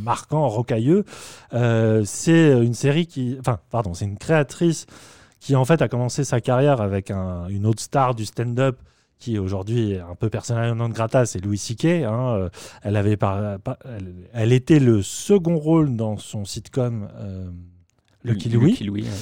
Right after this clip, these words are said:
Speaker 1: Euh, elle jouait sa femme et, euh, elle a souvent participé à l'écrit-, à l'écriture de la série de C K qui s'appelait Louis. Et,
Speaker 2: Et
Speaker 1: euh,
Speaker 2: joué dedans aussi.
Speaker 1: ouais, elle a joué dedans, évidemment. Et ensemble,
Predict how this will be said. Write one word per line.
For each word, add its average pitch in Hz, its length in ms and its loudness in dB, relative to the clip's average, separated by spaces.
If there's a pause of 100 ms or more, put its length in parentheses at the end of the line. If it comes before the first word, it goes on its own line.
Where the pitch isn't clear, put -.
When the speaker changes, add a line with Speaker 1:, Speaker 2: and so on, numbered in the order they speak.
(300)
Speaker 1:
Euh, 117 400 2
elle 98 80 -2
jouait 98 160 -2
sa 87 160 -6
femme 220 580 2
et, 147 400 4
euh, 107 420 0
elle 101 100 -2
a 90 60 -4
souvent 131 320 0
participé - 580 -4
à 110 140 2
l'écrit-, 98 360 -6
à 120 60 -6
l'écriture 104 460 -4
de 101 120 -4
la 90 160 -8
série 98 260 -10
de - 100 -18
C - 200 -10
K 113 160 -4
qui 101 40 -10
s'appelait 92 320 -14
Louis. 180 380 4 (400)
Et, 165 260 2
Speaker 2:
Et 143 140 -10
Speaker 1:
euh, 110 160 2
Speaker 2:
joué 90 220 -2
dedans 87 340 -8
aussi. - 180 -14
Speaker 1:
ouais, 113 140 -4 (100)
elle 117 140 -2
a 104 60 -2
joué 95 180 -4
dedans, 113 320 4
évidemment. 123 420 0 (380)
Et 139 200 4
ensemble, 175 540 2